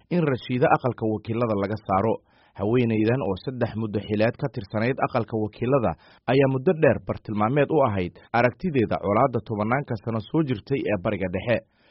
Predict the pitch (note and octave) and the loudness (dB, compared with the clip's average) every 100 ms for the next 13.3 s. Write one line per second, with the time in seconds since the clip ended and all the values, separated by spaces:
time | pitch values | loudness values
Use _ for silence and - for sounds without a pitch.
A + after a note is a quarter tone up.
0 | _ _ G#2 A2 A2 A2 A2 B2+ G#2+ - | _ _ -2 0 0 0 2 2 2 -4
1 | F#2+ G#2+ C3+ C3+ F#2 F#2 - _ - A2+ | -2 0 0 0 0 -2 -4 _ -4 -4
2 | G#2+ A#2+ A#2 B2+ F3 D3+ - A#2 A2+ C#3+ | 0 -2 -2 -2 0 -2 0 0 2 0
3 | C3 G2+ - F#2 F#2 A2+ A2+ A2+ G2+ D3 | 0 -2 -2 -4 -2 -2 -2 -4 0 -2
4 | B2+ G2+ E2+ - _ _ - A#2+ E3 E3+ | 0 -4 -6 -10 _ _ -8 -2 2 2
5 | D#3+ E3 C3+ G2+ G2+ F2 E2 G2+ G#2 G#2 | 0 0 0 0 -2 -4 -4 -4 -2 0
6 | G#2+ G#2+ - A#2 C3+ - - A2 G#2 - | 0 0 -6 -6 -6 -8 -8 -8 -4 0
7 | D#3 G#2+ D#2 - _ _ B2 - G3 C3 | 0 0 -4 -12 _ _ -4 -2 -4 -4
8 | F#2+ G#2+ G#2+ A2 C3+ A2+ G2 G2 A2+ D3+ | -2 -2 -2 0 2 2 0 -4 0 0
9 | F#2+ F2+ - - - F2+ - - G#2 F#2+ | 0 -6 -8 -8 -6 -6 -4 -2 -2 -2
10 | - A2 B2+ C3+ - - _ - F3 D3 | -4 0 2 0 -2 -16 _ 0 2 2
11 | A#2+ E3 D3 G#2+ F#2 F#2+ F#2+ A#2 B2 C3+ | 0 -4 -4 -4 -4 -2 -2 2 4 6
12 | C3 G2+ F2 G2+ - A2 A2 A2+ D#3 C3+ | 6 4 0 -2 -2 2 2 4 2 4
13 | G2 F2 | 2 0